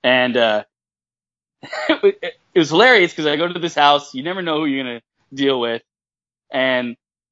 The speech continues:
it's parked out in the garage, uh, you know, the driveway in front of the garage. The guy's working on it as I drive up.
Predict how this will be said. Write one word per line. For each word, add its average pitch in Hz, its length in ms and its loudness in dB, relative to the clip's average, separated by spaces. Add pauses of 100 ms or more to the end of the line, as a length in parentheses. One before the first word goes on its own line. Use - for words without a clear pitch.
(180)
it's - 280 -8
parked 180 380 4
out 175 140 8
in 175 40 -4
the 160 80 0
garage, 139 680 6 (720)
uh, 123 300 -6
you 147 120 -8
know, 135 100 -6
the 120 100 -10
driveway 135 400 0
in 120 80 -10
front 139 200 -8
of 131 60 -6
the 117 60 -12
garage. 123 600 -2
The 110 120 -18
guy's 135 260 -2
working 131 260 -8
on 127 120 -4
it 123 60 -6
as 120 120 -10
I 117 40 -10
drive 117 300 -2
up. 113 220 -2